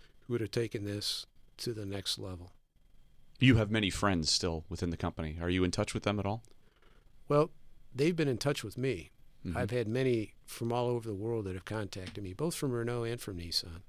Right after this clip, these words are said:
Speaker 1: Um, and it's been gratifying to hear from them. Um, and, uh, you know, really, there's some very fine people at both those companies.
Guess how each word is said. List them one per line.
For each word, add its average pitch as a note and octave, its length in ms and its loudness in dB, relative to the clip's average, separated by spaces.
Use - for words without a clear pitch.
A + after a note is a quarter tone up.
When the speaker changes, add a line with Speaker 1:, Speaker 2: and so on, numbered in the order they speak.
Speaker 1:
Um, F#2 480 -8
and A#2+ 120 0
it's G#2+ 100 0
been A2+ 160 0
gratifying A#2 600 0
to F2 60 -6
hear A2 200 -4
from F#2 240 -10
them. E2+ 120 -10
Um, F2+ 460 -10
and, G2 440 -6
uh, F#2 260 -8
you D3 80 -2
know, G2+ 200 -4
really, A2 500 0
there's G#2 240 -6
some G#2+ 220 -2
very A#2 280 -2
fine G#2 300 -4
people G2+ 380 -8
at F2 140 -12
both G#2 260 -8
those F#2 220 -6
companies. F2+ 580 -12